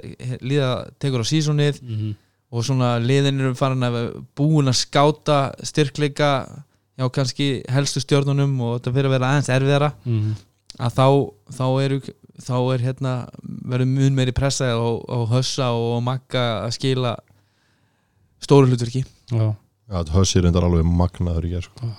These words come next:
Speaker 3: Hann bara, hann, hann tekur hennar leiki yfir í fjórhálfleik og siglir honum bara.
Speaker 2: Mhm. Bara klára hann.
Speaker 3: Já, bara he-, he-, þarna sáum við þennan, hérna, landslís point guard sem við eigum, sko,
Speaker 2: Mhm.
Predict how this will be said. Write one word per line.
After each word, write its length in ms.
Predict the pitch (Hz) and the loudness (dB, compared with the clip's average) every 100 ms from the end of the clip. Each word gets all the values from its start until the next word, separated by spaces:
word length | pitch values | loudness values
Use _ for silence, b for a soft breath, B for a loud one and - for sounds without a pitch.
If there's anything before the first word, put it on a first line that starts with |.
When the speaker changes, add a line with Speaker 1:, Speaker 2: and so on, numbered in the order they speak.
| - | 2
Speaker 3:
Hann 160 | 92 82 | 2 4
bara, 140 | 92 | 2
hann, 160 | 85 101 | 4 4
hann 180 | 101 | 2
tekur 360 | 101 113 113 104 | 4 4 4 4
hennar 120 | 98 98 | 4 4
leiki 360 | 107 98 107 | 4 4 4
yfir 100 | 95 | 4
í 60 | 92 | 4
fjórhálfleik 300 | 98 90 90 | 4 4 2
og 60 | - | 4
siglir 300 | - - 90 | 2 2 -2
honum 180 | 92 | -2
bara. 140 | 104 113 | -2 0
Speaker 2:
Mhm. 300 | 120 107 110 - _ | 0 0 -4 -8 _
Bara 120 | 120 | -10
klára 220 | 107 117 110 | 2 2 2
hann. 80 | 113 - - | -2 -6 -6
Speaker 3:
Já, 140 | 92 | -4
bara 160 | - 92 | 0 2
he-, 120 | 98 - | 2 2
he-, 160 | 127 107 | 0 2
þarna 240 | 110 117 | 2 4
sáum 360 | 123 117 113 101 | 6 6 8 8
við 120 | 98 | 6
þennan, 300 | 104 98 95 | 6 4 4
hérna, 840 | 98 95 95 92 92 95 98 113 117 | 4 4 2 2 0 -4 -6 -8 0
landslís 600 | 104 107 - 98 - - 147 _ _ _ _ | 2 2 2 0 0 -4 -10 _ _ _ _
point 200 | - 101 | 2 2
guard 160 | - 92 | 2 0
sem 120 | 104 | 4
við 180 | 98 101 | 6 6
eigum, 160 | 95 95 | 6 2
sko, 300 | - 101 90 | 0 2 2
Speaker 2:
Mhm. 280 | 113 110 | 2 0